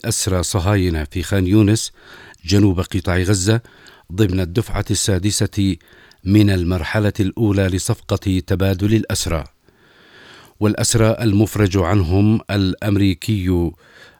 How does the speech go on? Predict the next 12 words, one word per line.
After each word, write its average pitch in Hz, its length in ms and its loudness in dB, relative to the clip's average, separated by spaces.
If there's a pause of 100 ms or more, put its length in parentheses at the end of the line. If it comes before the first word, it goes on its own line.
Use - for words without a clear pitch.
(120)
الإسرائيلي 98 1200 0 (140)
ساجي 90 680 2
ديكيلتشين، 95 920 0 (420)
والروسي 101 680 2
الإسرائيلي 98 1000 0
ألكسندر 98 640 2 (140)
توربانوف، 98 720 0 (480)
والإسرائيلي 101 1300 0
يائير 98 560 0 (100)
هورن. 80 480 0 (720)
في - 60 -10
المقابل، 98 640 0